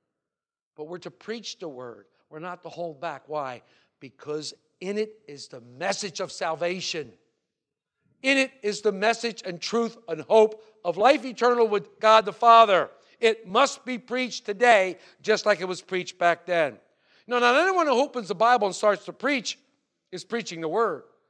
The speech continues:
A lot of pastors out there who are preaching themselves instead of the word of God. You hear more about their antidotes and about their being going on than you do the word of God. I mean, after all, whose doctrine is it?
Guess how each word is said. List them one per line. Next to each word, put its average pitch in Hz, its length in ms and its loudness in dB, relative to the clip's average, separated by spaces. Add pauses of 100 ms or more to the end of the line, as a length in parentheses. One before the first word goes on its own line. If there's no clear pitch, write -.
(400)
A 302 100 6
lot 302 300 10
of - 280 -4
pastors 254 440 2
out 190 240 4
there 170 400 2 (500)
who 214 80 2
are 220 100 8
preaching 247 440 -2
themselves 233 640 2
instead 202 260 -4
of 208 80 -6
the 196 80 -4
word 196 180 -4
of 160 120 -14
God. 180 320 -4 (1040)
You 254 120 -6
hear 254 180 6
more 285 280 8
about 269 260 4
their 269 160 6
antidotes 214 580 0
and 226 80 -2
about 226 260 2
their 269 200 6
being 254 360 -6
going 254 320 2
on 214 360 0 (160)
than 233 160 0
you 233 80 -2
do 240 180 -4
the 240 100 0
word 233 240 4
of 240 140 2
God. 226 440 2 (200)
I 240 60 -10
mean, 262 100 -4
after 269 320 0
all, 277 380 6 (120)
whose 294 240 -2
doctrine 285 520 0
is 370 200 0
it? 180 240 -2